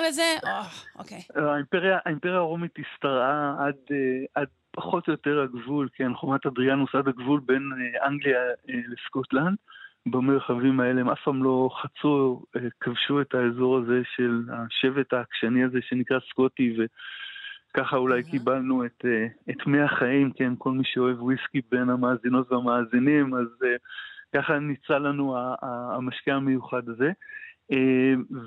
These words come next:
Speaker 2: וכמו כל פרובינציה בכל רחבי האימפריה, וזה לא משנה כרגע אם זה באזור המזרחי שלנו, או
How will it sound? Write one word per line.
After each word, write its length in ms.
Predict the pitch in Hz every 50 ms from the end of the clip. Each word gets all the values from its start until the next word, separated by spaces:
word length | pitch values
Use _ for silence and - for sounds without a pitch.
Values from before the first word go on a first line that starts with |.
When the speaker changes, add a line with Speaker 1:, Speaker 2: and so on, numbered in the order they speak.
| 113 113
Speaker 2:
וכמו 600 | 123 135 135 131 _ - - - - 170 196 190 -
כל 180 | - 180 185 180
פרובינציה 600 | - 185 180 151 139 160 170 175 - - 196 175 175 165 160 156 151 151 151 143 143 139 139 139 127 117
בכל 340 | 117 117 - - 151 151 160 160
רחבי 340 | 165 151 - - 139 147
האימפריה, 760 | 147 139 135 135 123 123 - _ - 139 143 147 156 165 156 135
וזה 260 | 117 110 98 - 110 113
לא 100 | 127 143
משנה 320 | 151 147 - 135 135 139
כרגע 420 | 135 - - 131 131 135 135 139 135
אם 100 | 123 117 -
זה 60 | 117 -
באזור 380 | - 113 113 110 113 131 127 135
המזרחי 420 | 127 123 117 120 120 113 - - 127
שלנו, 440 | - - - 113 120 127 135 147 156
או 100 | 156 131